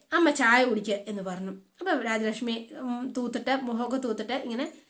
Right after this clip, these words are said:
ചായ കുടിക്കാനായിട്ട് തുടങ്ങുകയാണ്. പിന്നെ കാണുന്നത് നമ്മുടെ ലക്ഷ്മി അമ്മയെ നോക്കിയിരിക്കുകയാണ് ഇവരെല്ലാവരും ഫുഡ് കഴിക്കാനായിട്ട്. അപ്പൊ ഇങ്ങനെ പല്ലവി ഇങ്ങനെ ഇറങ്ങി വന്നു. അപ്പൊ ഇപ്പോഴും വന്നില്ല എന്ന് എല്ലാവരും പ്രതീക്ഷിച്ചത്, പക്ഷേ ലക്ഷ്മി കൂടെ ഇറങ്ങി വരുന്നുണ്ട്. മുഖത്തേക്ക് പോലും നോക്കുന്നില്ല,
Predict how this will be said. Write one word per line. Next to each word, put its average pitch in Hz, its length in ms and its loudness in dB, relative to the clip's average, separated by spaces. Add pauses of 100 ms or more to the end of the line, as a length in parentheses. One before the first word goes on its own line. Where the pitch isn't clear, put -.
ചായ 311 280 2
കുടിക്കാനായിട്ട് 190 580 -2
തുടങ്ങുകയാണ്. 220 360 0 (840)
പിന്നെ 240 160 -4
കാണുന്നത് 214 440 -2 (580)
നമ്മുടെ 262 300 4
ലക്ഷ്മി 233 300 0
അമ്മയെ 269 220 6
നോക്കിയിരിക്കുകയാണ് 233 600 2
ഇവരെല്ലാവരും 208 680 0
ഫുഡ് 214 220 -2
കഴിക്കാനായിട്ട്. 196 540 -4 (260)
അപ്പൊ 330 120 -2
ഇങ്ങനെ 269 280 4
പല്ലവി 247 300 2
ഇങ്ങനെ 240 220 2
ഇറങ്ങി 226 220 -2
വന്നു. 214 180 -2 (120)
അപ്പൊ 220 180 -6
ഇപ്പോഴും 269 420 6
വന്നില്ല 247 360 0
എന്ന് 254 120 0
എല്ലാവരും 226 340 2
പ്രതീക്ഷിച്ചത്, 214 580 -2 (180)
പക്ഷേ 233 280 -6 (100)
ലക്ഷ്മി 220 320 0 (120)
കൂടെ 240 220 0
ഇറങ്ങി 220 240 0
വരുന്നുണ്ട്. 208 380 -2 (200)
മുഖത്തേക്ക് 262 440 2
പോലും 254 260 2
നോക്കുന്നില്ല, 226 480 -2